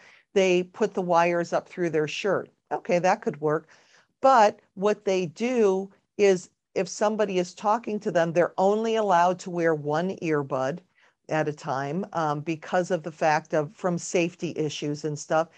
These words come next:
And if somebody else comes to talk to them, they have to take that earbud out as a matter of respect. So they took an idea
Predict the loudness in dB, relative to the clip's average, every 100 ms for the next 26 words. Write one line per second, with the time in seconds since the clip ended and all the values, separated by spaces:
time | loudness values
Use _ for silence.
0 | -20 -20 _ 0 0 0 -2 0 0 0
1 | 2 2 0 -4 -6 -4 -4 -8 -4 0
2 | 0 -2 0 2 2 -2 -10 _ 0 2
3 | 2 0 -4 -6 -4 -4 0 0 0 -2
4 | -2 0 0 0 -2 0 2 2 0 -6
5 | _ -2 -2 -2 -6 -4 -2 0 0 -2
6 | -2 -6 -6 -4 -2 -2 -6 -20 _ _
7 | _ _ 2 4 6 2 0 -6 -6 -4
8 | -2 0 0 -4 -4 0 2 2